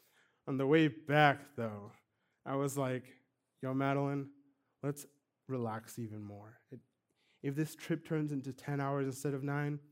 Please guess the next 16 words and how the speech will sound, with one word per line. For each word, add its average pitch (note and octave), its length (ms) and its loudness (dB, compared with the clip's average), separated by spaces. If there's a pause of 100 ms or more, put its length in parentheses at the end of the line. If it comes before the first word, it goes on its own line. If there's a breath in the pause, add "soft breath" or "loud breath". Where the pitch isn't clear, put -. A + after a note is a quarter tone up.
(240)
so D3 300 -2
be D#3 260 -2
it. A2+ 160 -4 (320 soft breath)
If B2 100 -6
we C#3 120 -2
need D3 80 0
to D3 80 2
stop C#3+ 360 -2
for D3+ 100 -2
the C3+ 80 -2
ba-, C3+ 220 -6
the C#3+ 160 -2
restroom C#3+ 440 0
every C3+ 180 0
thirty D#3 300 0
minutes, F3 500 0